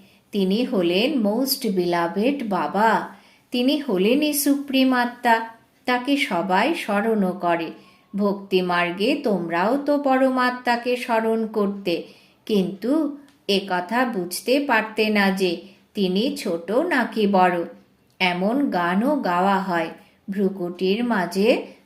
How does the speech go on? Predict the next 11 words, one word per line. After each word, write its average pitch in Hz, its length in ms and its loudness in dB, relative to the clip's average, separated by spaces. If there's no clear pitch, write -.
ঝলমল 180 800 0
করে 190 400 0
এক 214 460 0
আজব 175 460 -4
তারা।" 185 380 2
তাহলে 254 680 2
অবশ্যই 196 720 0
তো 254 380 4
বিন্দুর 190 600 2
মতো 254 360 0
হলো, 233 520 0